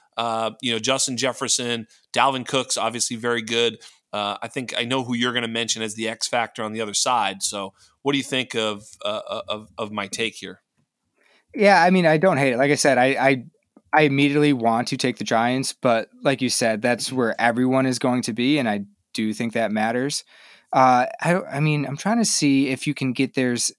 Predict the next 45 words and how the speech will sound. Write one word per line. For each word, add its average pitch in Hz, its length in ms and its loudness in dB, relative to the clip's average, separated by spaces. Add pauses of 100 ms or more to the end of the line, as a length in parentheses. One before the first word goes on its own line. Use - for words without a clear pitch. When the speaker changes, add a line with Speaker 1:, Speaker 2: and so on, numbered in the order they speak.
Speaker 2:
anything. 151 460 0
Yeah, 123 220 2
it 117 40 -2
looks 135 180 0
like 143 140 0
it's 127 160 -2
minus 123 420 2
three 117 280 -2
across 107 340 -4
the 113 80 -8
board. 110 400 -4 (140)
Speaker 1:
Yeah. 110 200 -4
Speaker 2:
I 139 60 -2
was 131 60 -2
trying - 160 4
to - 20 0
see 160 140 2
if 123 60 0
there's 131 180 0
any 123 160 0
sites 120 340 -2
that 117 160 -4
you 117 80 -4
could 110 100 -8
at 110 60 -4
least 117 220 -4
get 113 120 -2
the 107 120 -6
hook, 147 400 0 (420)
'cause 143 140 2
I 180 80 6
could 190 160 0
see 185 160 4
it 131 80 0
being 131 180 2
a 113 60 -2
close 123 280 0
game. 139 320 2
I 117 120 0
think, 117 320 -6
right, 131 200 2
they 120 100 0
have, 113 180 -2 (180)
uh, 110 160 -4
eleven 135 600 0